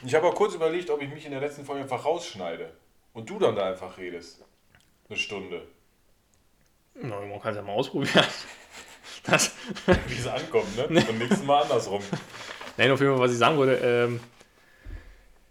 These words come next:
Speaker 2: äh, ach so, was ich sagen wollte, <laughs> wir hatten uns vorher schon ein Bier aufgemacht, aufgekocht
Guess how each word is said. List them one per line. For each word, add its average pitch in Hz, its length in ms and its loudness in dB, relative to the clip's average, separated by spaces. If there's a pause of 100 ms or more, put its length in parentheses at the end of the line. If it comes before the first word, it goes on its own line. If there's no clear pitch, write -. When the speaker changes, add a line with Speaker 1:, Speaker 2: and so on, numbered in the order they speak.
(120)
Speaker 2:
äh, 123 380 6
ach 131 100 4
so, 156 160 2
was 120 140 4
ich 117 100 0
sagen 147 220 6
wollte, 156 340 4 (260)
<laughs> - 280 -8
wir 135 100 2
hatten 131 160 0
uns 131 160 0
vorher 131 240 6
schon 135 140 -2
ein 117 100 -4
Bier 170 160 0
aufgemacht, 101 540 -6
aufgekocht 127 600 -4